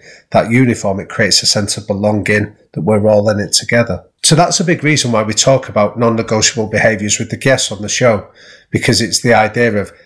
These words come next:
many of them are cultural architects themselves, and it's what are the standards of behaviour that you're not prepared to compromise on, that you demonstrate it and you would challenge people if they don't demonstrate it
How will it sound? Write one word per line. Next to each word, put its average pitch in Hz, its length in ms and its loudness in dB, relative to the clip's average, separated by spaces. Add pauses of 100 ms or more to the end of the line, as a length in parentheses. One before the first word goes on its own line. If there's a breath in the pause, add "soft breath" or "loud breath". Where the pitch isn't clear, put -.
(340 soft breath)
many 127 280 4
of - 120 -4
them 104 120 -4
are 104 80 -6
cultural 104 520 -4
architects - 640 0
themselves, 104 500 2
and 104 100 -6
it's - 320 -6
what 120 120 2
are - 60 -6
the 123 100 -2
standards 110 500 0
of 98 80 -8
behaviour 98 640 -2 (440 loud breath)
that 107 320 2
you're 110 180 0
not 110 280 2
prepared - 380 -2
to - 100 0
compromise 104 640 -2
on, 98 220 -2
that 98 220 -2 (260 loud breath)
you 120 200 2
demonstrate 98 720 -2
it 95 220 -4
and 107 160 -2
you 101 100 -2
would 101 180 -8
challenge 110 460 0
people 101 320 -8
if - 160 -10
they 107 200 2
don't 101 260 -4
demonstrate 101 640 0
it 95 180 0